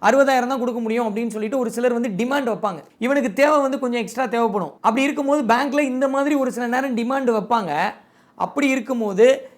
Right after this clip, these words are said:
இந்த நகைக்கு வந்து தரச்சான்றிதழ் ரெடி பண்ணணும் அப்படின்ற ஒரு ரூல்ஸ் வந்து வரும்போது, இதுவுமே வந்து பாத்தீங்கன்னா, பேங்க்ல இருக்கக்கூடிய பேங்க் எம்ப்ளாயிகளுக்கு தான் சாதகமா இருக்குமே தவிர, இதுலயும் காமன் மேன் வந்து பாதிக்க தான் படுவாங்க.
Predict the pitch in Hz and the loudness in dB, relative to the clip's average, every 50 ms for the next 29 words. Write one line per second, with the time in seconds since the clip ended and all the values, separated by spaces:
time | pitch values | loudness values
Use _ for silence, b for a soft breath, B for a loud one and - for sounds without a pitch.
0 | B - 220 240 254 240 226 220 208 196 196 196 214 220 269 285 285 - 254 247 | B -8 -4 0 2 2 2 2 0 -2 -2 -2 0 0 0 -2 -2 -2 -2 -2
1 | 233 220 214 220 269 269 269 - 226 262 294 - - 269 262 254 233 233 214 233 | -2 0 0 -2 -2 -2 0 2 2 2 2 0 -2 -4 -4 -4 -4 -4 -4 -2
2 | 220 185 185 202 208 226 247 202 240 233 214 214 208 233 262 262 233 196 185 226 | -4 -2 -2 -2 -2 -2 -4 -4 -4 -4 -2 -2 -2 -2 0 0 -2 -2 -4 -4
3 | 240 240 240 233 214 208 196 185 180 233 269 277 220 - - 202 190 208 247 214 | -4 -2 -2 0 0 0 -2 -4 -4 -4 -4 -4 -6 -8 -10 -8 -6 -6 -4 -2
4 | 190 185 220 233 226 208 190 160 160 190 220 240 247 247 247 B B B B B | -2 -2 -2 -2 -4 -4 -6 -2 0 2 4 4 2 0 -2 B B B B B
5 | B B - 185 220 233 294 302 294 254 277 294 285 269 233 254 208 226 180 196 | B B -4 -2 0 2 2 2 2 0 0 0 0 0 -2 -2 -2 -4 -4 -4
6 | 196 214 247 254 220 180 190 214 247 240 226 240 226 208 - 220 202 208 196 202 | -4 -4 -4 -2 0 0 0 0 -2 -2 -2 -2 -2 -2 -2 -4 -6 -6 -4 -4
7 | 240 233 190 185 190 214 247 247 214 214 196 196 185 247 254 254 247 220 226 220 | -4 -4 -2 -2 -2 -2 -4 -6 -6 -6 -8 -6 -4 -2 0 0 0 0 -2 -4
8 | 214 220 220 220 220 240 247 277 294 277 - - 202 196 208 208 226 220 220 220 | -4 -4 -6 -4 -2 -2 -2 -2 -2 -4 -4 -4 -2 -2 0 0 -2 -4 -4 -4
9 | 220 208 196 190 190 208 190 214 202 190 165 151 170 160 156 160 175 220 240 - | -6 -4 -4 -6 -6 -6 -8 -8 -8 -8 -6 -6 -4 -2 0 2 2 2 2 2
10 | B B B B B - 180 220 226 285 277 262 226 254 302 - - 208 202 202 | B B B B B -4 -2 0 2 2 2 2 2 0 -2 -4 -6 -8 -8 -8
11 | 214 220 208 202 190 175 160 151 165 202 190 170 151 151 151 151 - 143 135 151 | -8 -8 -8 -8 -8 -8 -8 -8 -8 -4 -2 -2 -2 -2 -4 -6 -10 -10 -8 -8
12 | 170 156 139 131 127 127 120 120 127 139 139 123 | -8 -8 -10 -10 -10 -12 -12 -12 -12 -10 -12 -12